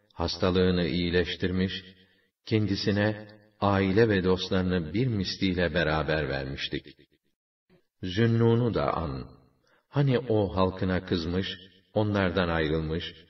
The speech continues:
bizim kendisini sıkıştırmayacağımızı sanmıştı. Sonra karanlıklar içinde şöyle yakarmıştı: "Ya Rabbi, sensin ilah, senden başka yoktur ilah.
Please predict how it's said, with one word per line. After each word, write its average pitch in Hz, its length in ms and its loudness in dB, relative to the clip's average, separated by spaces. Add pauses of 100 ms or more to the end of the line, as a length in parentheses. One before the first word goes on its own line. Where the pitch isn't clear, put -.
(500)
bizim 117 400 0
kendisini 98 540 0
sıkıştırmayacağımızı 80 1200 0
sanmıştı. 67 640 -6 (720)
Sonra 92 440 0
karanlıklar 87 640 -2
içinde 85 440 -2
şöyle 78 400 -2
yakarmıştı: 67 920 -4 (840)
"Ya 73 280 -2
Rabbi, 69 440 -4 (520)
sensin 90 720 -2
ilah, 71 480 -4 (560)
senden 98 680 0
başka 87 300 -2
yoktur 85 500 -2
ilah. 76 500 -6